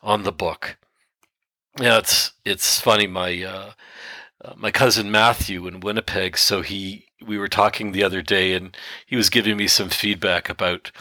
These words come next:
this podcast in the beginning, and he, he asked me, he asked me, he says, "Well,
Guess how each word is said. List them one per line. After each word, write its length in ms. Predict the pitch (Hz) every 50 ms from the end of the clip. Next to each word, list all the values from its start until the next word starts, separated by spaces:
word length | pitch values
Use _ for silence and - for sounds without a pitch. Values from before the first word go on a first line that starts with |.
| - - - - - - _ _ -
this 140 | 107 - -
podcast 680 | - - 101 98 98 - - 101 90 82 - - - 107
in 80 | 90
the 80 | 92 90
beginning, 480 | - 98 87 98 101 95 95 87 90 - - - - - - - - - _ -
and 120 | 104 101 107
he, 200 | 107 113 120 -
he 180 | 110 104 110 113
asked 280 | 113 113 - - - 120
me, 60 | 104
he 340 | - - 135 - - 107 123
asked 220 | 123 117 - -
me, 40 | 127
he 40 | -
says, 240 | - 127 110 -
"Well, 240 | 127 127 117 110 -